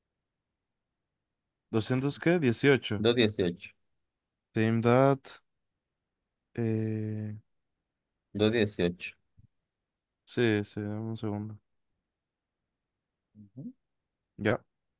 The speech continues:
Speaker 3: Míralo ahí. Eso es demasiado. Entonces, yo no voy a salir a buscar República Dominicana y Santo Domingo.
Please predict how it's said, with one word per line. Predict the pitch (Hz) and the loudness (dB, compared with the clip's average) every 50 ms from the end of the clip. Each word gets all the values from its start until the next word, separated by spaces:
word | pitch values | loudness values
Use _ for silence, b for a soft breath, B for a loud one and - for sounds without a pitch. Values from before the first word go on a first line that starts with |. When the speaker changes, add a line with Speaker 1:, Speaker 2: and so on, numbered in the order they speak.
| _ _ _ _ _ _ _ _ _ _ _ _ _ _ _ _ _ _ _ _ _ _ _ _ _ _ _ _ _ _ _ _ _ _ _ _ _ _ - | _ _ _ _ _ _ _ _ _ _ _ _ _ _ _ _ _ _ _ _ _ _ _ _ _ _ _ _ _ _ _ _ _ _ _ _ _ _ -8
Speaker 3:
Míralo | 120 131 135 143 143 165 | -4 -2 -2 2 2 2
ahí. | 180 190 185 - _ _ _ _ _ _ _ | 2 2 -2 -6 _ _ _ _ _ _ _
Eso | - 143 147 143 - 180 175 | -4 -4 -4 -2 2 2 4
es | 175 | 4
demasiado. | 180 175 170 165 151 - - - 151 156 165 180 185 175 151 123 107 98 - _ _ _ _ _ _ _ _ _ _ _ _ _ _ _ _ _ | 4 2 2 -2 -4 -4 -6 -2 0 2 4 4 4 4 2 0 -6 -10 -12 _ _ _ _ _ _ _ _ _ _ _ _ _ _ _ _ _
Entonces, | _ - 156 151 139 | _ -2 0 0 0
yo | 127 139 135 151 | 0 0 0 0
no | 160 185 214 | 0 0 2
voy | 226 220 | 4 4
a | 202 180 | 4 4
salir | - 175 160 151 147 143 | 4 4 4 4 4 2
a | |
buscar | 135 131 120 - 139 131 123 | 2 0 0 0 0 0 2
República | 127 117 107 127 127 123 120 131 | 0 -2 -2 -2 0 2 4 4
Dominicana | 127 123 120 117 113 113 107 - 143 185 214 180 165 175 165 | 4 2 2 -2 -6 -6 0 2 2 2 2 2 0 0 0
y | 185 175 | -2 -2
Santo | - - 139 123 - 127 120 | 0 0 -2 0 0 0 0
Domingo. | 113 113 117 143 175 175 165 139 139 - | 0 0 -2 -2 -4 -2 -4 -4 -6 -8